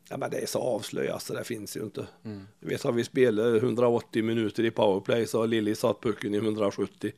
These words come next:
Speaker 2: Mm.
Speaker 1: Och han skjuter ju inte. Du kan ju stå i mål naken och ta en sån och det gör inte ont. <clears throat> Så det är ju inte, jag menar, igår var det någon situation <laughs> folk skrek "skjut". Nej.
Speaker 2: Mm.
Speaker 1: Det ska löftas över och
Speaker 2: Mm.
Speaker 1: nästles in och hit och dit. Och
Speaker 2: Mm.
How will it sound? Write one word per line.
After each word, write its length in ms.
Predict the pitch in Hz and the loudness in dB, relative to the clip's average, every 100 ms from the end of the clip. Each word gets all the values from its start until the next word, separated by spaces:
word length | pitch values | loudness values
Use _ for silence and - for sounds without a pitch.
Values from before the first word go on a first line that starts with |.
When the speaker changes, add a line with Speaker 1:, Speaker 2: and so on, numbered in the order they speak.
| - | -12
Speaker 2:
Mm. 140 | 107 92 - - | -12 -10 -14 -2
Speaker 1:
Och 120 | 127 | 2
han 120 | 123 | 2
skjuter 480 | - 123 98 - 117 | 2 -2 -2 -4 0
ju 80 | 139 | 0
inte. 200 | - - | 0 0
Du 120 | 131 | 0
kan 140 | 120 139 | 4 4
ju 60 | |
stå 200 | 131 139 | 6 6
i 40 | 139 | 8
mål 220 | 127 113 | 6 4
naken 520 | 113 131 123 - 98 | 4 6 4 2 -2
och 80 | 113 | 4
ta 180 | 151 143 | 6 6
en 60 | |
sån 200 | 127 147 | 6 6
och 80 | 127 | 8
det 60 | 127 | 8
gör 160 | 127 127 | 10 8
inte 200 | 127 123 | 4 2
ont. 340 | 104 98 - - - - - - | 0 -4 -12 -20 -20 -20 -20 4
<clears throat> 600 | 160 240 247 190 156 135 | 12 12 12 12 12 10
Så 140 | 127 127 | 10 12
det 80 | |
är 40 | 139 | 12
ju 60 | |
inte, 180 | 143 139 120 117 110 117 | 12 10 8 10 8 6
jag 160 | 123 | 6
menar, 460 | 131 131 127 117 131 | 6 6 6 4 -2
igår 400 | - 131 123 127 | 0 2 6 6
var 180 | 131 127 | 8 6
det 120 | 117 | 6
någon 160 | 113 113 | 0 0
situation 600 | 117 110 117 123 - 123 - 143 - - - | -2 0 0 0 0 -4 0 0 0 -4 -4
<laughs> 460 | - - - 180 185 | -8 -10 -6 -4 -6
folk 440 | - 156 139 135 143 | -6 4 4 4 -2
skrek 400 | - 127 120 127 | -2 2 2 2
"skjut". 880 | - - 185 226 208 135 - - - - | -6 8 10 12 12 8 2 -20 -20 -2
Nej. 420 | 107 110 95 85 - _ _ - - | 6 6 6 2 -6 _ _ -20 -14
Speaker 2:
Mm. 140 | 98 85 - | -14 -14 4
Speaker 1:
Det 160 | 123 | 6
ska 300 | 120 127 123 | 6 6 8
löftas 560 | 123 139 131 - 117 110 | 10 8 8 0 0 6
över 380 | 123 110 110 117 | 6 6 2 2
och 280 | 117 117 135 | 2 0 0
Speaker 2:
Mm. 240 | 131 123 | -2 2
Speaker 1:
nästles 520 | 123 - - 113 110 | 0 0 -2 -2 4
in 320 | 110 110 110 | 4 4 0
och 120 | 117 113 | 0 2
hit 260 | 117 104 | 2 2
och 100 | 113 | 2
dit. 320 | 113 110 101 117 | 2 0 0 0
Och 180 | 101 | -2
Speaker 2:
Mm. 120 | 95 | -2